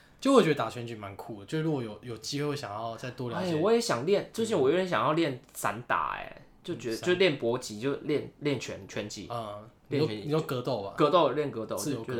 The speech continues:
Speaker 2: 就觉得感觉可以派上用场。哎，我之前，因为我本来，我本来想说，就是之后可能出国念书什么的，就是有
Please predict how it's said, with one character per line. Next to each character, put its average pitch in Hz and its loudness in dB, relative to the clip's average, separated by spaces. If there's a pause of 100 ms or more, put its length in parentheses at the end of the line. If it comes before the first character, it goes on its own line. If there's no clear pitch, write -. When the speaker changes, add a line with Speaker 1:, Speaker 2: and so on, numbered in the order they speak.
Speaker 2:
就 - -
觉 107 -8
得 98 -12 (280)
感 110 -8
觉 110 -6
可 123 -4
以 110 -2
派 123 -4
上 117 -4
用 98 -8
场。 101 -6
哎， 156 -4 (380)
我 139 0
之 185 -10
前， 135 -4
因 190 4
为 185 4 (480)
我 139 -6
本 139 6
来， 139 2
我 156 2
本 147 10
来 139 6
想 127 -4
说， 143 0 (220)
就 165 -6
是 143 -6 (220)
之 139 -4
后 143 4
可 135 -8
能 104 -10
出 131 -8
国 120 -4
念 123 -4
书 113 -6
什 101 -10
么 85 -6
的， 67 -8
就 - -12
是 120 -4
有 101 -6